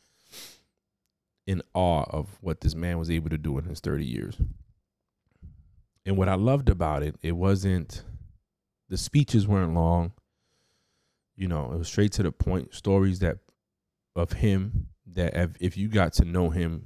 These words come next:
then you're like, "Wow, that's dope." And if you didn't know him, then that, you still be like, "Oh my God, that's dope," because I didn't know he was like that. Um,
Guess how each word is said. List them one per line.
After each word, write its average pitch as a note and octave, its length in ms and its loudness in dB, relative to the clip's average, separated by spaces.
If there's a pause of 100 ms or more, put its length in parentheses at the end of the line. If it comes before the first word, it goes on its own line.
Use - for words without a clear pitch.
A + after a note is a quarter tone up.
then F2 220 0
you're F2 100 -4
like, C#2 180 -4
"Wow, E2 320 2
that's E2 160 0
dope." E2 240 0
And E2 100 -2
if E2 140 -6
you F#2 60 0
didn't G2 340 2
know F2 220 -2
him, D2+ 240 -4
then E2 180 -2
that, E2 160 -4
you E2+ 60 -4
still F2+ 320 0
be F#2 100 -2
like, D#2 220 -4
"Oh F#2+ 160 2
my D2 160 -4
God, D#2 180 -2
that's D#2+ 140 -2
dope," D#2+ 260 -2
because D2+ 260 -4
I D#2 40 0
didn't D#2 160 -2
know C#2+ 60 -4
he E2 100 -6
was - 160 -8
like D2 180 -4
that. B1+ 160 -4 (1000)
Um, D2 500 -6